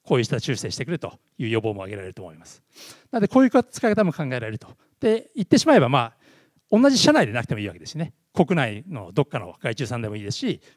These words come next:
国-、あるいは国外のどっかの外注さんでも同じような使い方ができると。なので、こういうメリットも考えられるということで、別プロセスにするという決断になりました。で、これからはちょっと具体的なマヤのプラグインとしてどういったことを実装して、どういったことに注意して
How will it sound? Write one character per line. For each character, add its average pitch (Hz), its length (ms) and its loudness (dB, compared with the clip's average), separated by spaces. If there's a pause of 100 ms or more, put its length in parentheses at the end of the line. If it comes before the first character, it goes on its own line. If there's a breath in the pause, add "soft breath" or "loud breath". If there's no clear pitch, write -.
国-、 - 160 0 (180)
あ 147 80 -4
る 135 80 2
い 113 40 -2
は 101 60 -6
国 151 200 4
外 202 180 4
の 95 80 -8
ど 156 80 0
っ - 40 0
か 110 100 -10
の 101 80 -6
外 113 160 -6
注 117 100 -6
さ 156 100 -4
ん 185 40 -2
で 240 80 0
も 101 160 -6 (240 soft breath)
同 131 160 -2
じ 123 80 -4
よ 120 80 0
う - 20 -8
な 82 80 -10
使 - 160 -10
い 95 60 -12
方 95 120 -12
が 87 60 -16
で 92 100 -12
き 95 60 -20
る 90 80 -20
と。 - 120 -20 (1500)
な 247 80 -6
の 175 120 2
で、 165 100 0
こ 226 140 6
う 196 40 10
い 202 80 6
う 202 40 4
メ 208 60 4
リ 208 80 4
ッ - 40 2
ト 160 120 -2
も 110 180 -6 (120)
考 143 80 -8
え 113 40 -8
ら 110 120 -6
れ 101 80 -8
る 87 100 -10
と - 100 -14
い 87 40 -14
う 90 40 -14
こ 92 60 -16
と 127 80 -8
で、 170 200 -6
別 139 260 -8
プ - 80 -8
ロ 113 80 -4
セ 98 120 -10
ス - 80 -16
に 90 160 -18 (140)
す - 140 -14
る 95 80 -12
と - 80 -18
い 78 100 -20
う - 60 -20 (500)
決 - 180 -8
断 98 120 -10
に 151 100 -8
な 92 80 -14
り 80 60 -20
ま - 100 -20
し - 60 -20
た。 - 100 -20 (460 soft breath)
で、 247 120 -2
こ 240 100 2
れ 240 60 4
か 254 100 4
ら 190 60 6
は 135 60 2
ち - 80 -12
ょ - 20 -20
っ - 20 -20
と - 180 -12 (260)
具 165 100 -2
体 220 160 6
的 208 160 0
な 196 100 4
マ 165 100 0
ヤ 165 60 2
の 165 80 2
プ - 100 -4
ラ 160 80 0
グ 151 80 -2
イ 127 40 0
ン - 40 -2
と - 100 -10
し 95 40 -10
て - 60 -20
ど 165 120 6
う 185 60 8
い - 20 -4
っ - 40 -6
た - 140 -2
こ 170 80 0
と 165 80 4
を 113 80 4
実 - 220 -8
装 113 120 -6
し - 80 -10
て、 117 260 -10
ど 160 120 0
う 226 40 2
い - 20 0
っ - 20 -20
た 247 120 -4
こ 233 80 -2
と 165 120 6
に 87 100 -6
注 175 200 -2
意 110 40 -4
し - 60 -10
て - 220 -16